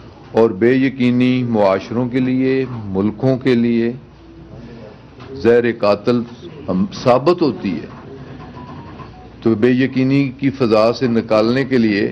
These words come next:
ये जो हक़ायक़ हैं, मुझे ये आपके सामने रखने थे कि मियाँ साहब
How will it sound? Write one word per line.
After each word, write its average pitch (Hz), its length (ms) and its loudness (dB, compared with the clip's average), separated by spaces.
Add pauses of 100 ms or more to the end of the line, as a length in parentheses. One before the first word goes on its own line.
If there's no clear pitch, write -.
(220)
ये 113 200 2
जो 117 220 2
हक़ायक़ 92 500 -2
हैं, 110 140 0
मुझे 98 300 0
ये 104 160 2
आपके 95 340 0
सामने 107 360 -2
रखने 98 300 -2
थे 117 180 2
कि 151 180 -6
मियाँ 113 300 2
साहब 117 380 2